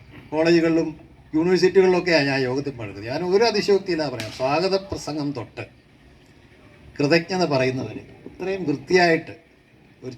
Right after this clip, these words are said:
ചടങ്ങിൽ ഞാൻ പങ്കെടുത്തിട്ടില്ല. അതിലും എനിക്ക് വളരെയേറെ സന്തോഷമുണ്ട്. അത് ഞാൻ പിന്നീട് പല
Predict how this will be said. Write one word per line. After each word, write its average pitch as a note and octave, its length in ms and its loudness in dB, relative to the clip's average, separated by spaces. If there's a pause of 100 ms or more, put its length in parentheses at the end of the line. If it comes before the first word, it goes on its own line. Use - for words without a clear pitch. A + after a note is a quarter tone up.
ചടങ്ങിൽ C3 400 -6
ഞാൻ A2 160 -6
പങ്കെടുത്തിട്ടില്ല. - 540 -18 (300)
അതിലും C3+ 260 0
എനിക്ക് A2+ 200 -4 (120)
വളരെയേറെ G2+ 440 -10
സന്തോഷമുണ്ട്. G2 500 -20
അത് G#2+ 100 -16
ഞാൻ A2+ 140 -14
പിന്നീട് C3+ 320 -6
പല A#2 100 -8